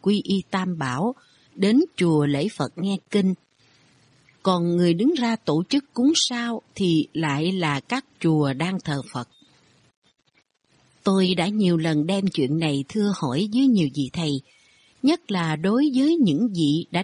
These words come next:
trực tiếp đứng ra tổ chức việc cúng sao giải hạn. Nói chung, các vị đều đồng ý là việc này hoàn toàn không đúng chánh pháp, nhưng thường nêu ra lý do là vì muốn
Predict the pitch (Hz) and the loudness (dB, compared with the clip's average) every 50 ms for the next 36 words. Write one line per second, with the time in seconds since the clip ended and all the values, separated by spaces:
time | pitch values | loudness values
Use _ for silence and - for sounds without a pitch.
0 | - _ - 170 147 - _ - 233 262 285 - - 208 214 240 285 339 285 233 | -4 _ -4 -4 -4 -4 _ -2 -2 -2 -2 -2 -2 -2 0 0 0 0 0 -2
1 | 202 190 185 - - 165 139 143 165 - - 269 269 _ - 160 151 127 - - | -2 -2 -2 -4 -2 -2 -2 -2 -2 -2 -4 -4 -4 _ -4 -2 -2 -2 -2 -4
2 | - 196 240 277 285 - 214 196 190 175 160 147 110 156 196 214 185 147 123 123 | -4 0 0 0 0 -2 -4 -6 -6 -6 -6 -6 -4 -4 -4 -4 -4 -4 -4 -4
3 | 147 170 - _ _ _ _ _ _ _ _ _ _ _ _ _ _ _ _ - | -6 -6 -8 _ _ _ _ _ _ _ _ _ _ _ _ _ _ _ _ -2
4 | 175 185 190 226 226 - - 226 208 180 185 175 - _ _ _ _ _ _ _ | 0 0 0 0 -2 -2 0 0 0 0 -2 -8 -10 _ _ _ _ _ _ _
5 | _ _ _ _ _ _ _ _ - 285 285 - - 175 165 156 160 175 - _ | _ _ _ _ _ _ _ _ -2 -2 -2 -2 -2 -2 0 0 0 0 -2 _
6 | - 185 180 170 165 165 170 165 160 151 143 - - 202 226 254 294 349 330 254 | 0 0 2 2 2 2 0 0 -2 -2 -4 -4 -2 0 2 4 4 4 2 2
7 | 185 165 151 170 170 - - 170 175 170 - - 185 175 175 175 170 160 _ - | 0 0 -2 -4 -4 -4 -2 -2 -2 -2 -2 0 0 2 2 2 0 -2 _ 0
8 | 170 160 160 156 143 - - 240 233 240 233 208 226 233 285 349 - - 240 240 | 0 2 2 0 -2 -2 -2 0 2 2 0 0 2 2 0 0 0 -2 -2 0
9 | 269 302 - - 262 277 330 - _ _ _ _ _ _ _ _ _ _ _ _ | 0 0 -2 -2 -4 -4 -4 -6 _ _ _ _ _ _ _ _ _ _ _ _
10 | - 202 214 208 196 196 190 - _ - - 190 170 160 151 156 175 202 208 202 | 2 4 4 6 4 2 2 -2 _ -2 0 2 4 4 4 2 2 2 0 0
11 | 180 196 208 202 190 196 208 233 262 233 196 208 202 196 190 190 190 - - - | -2 0 0 0 0 0 0 0 0 0 0 0 0 0 0 -2 -4 -6 -12 -20
12 | - _ _ - 185 180 175 165 165 160 147 160 180 170 160 170 185 214 262 339 | -20 _ _ -2 0 0 2 2 0 -2 0 2 2 2 2 2 2 2 2 0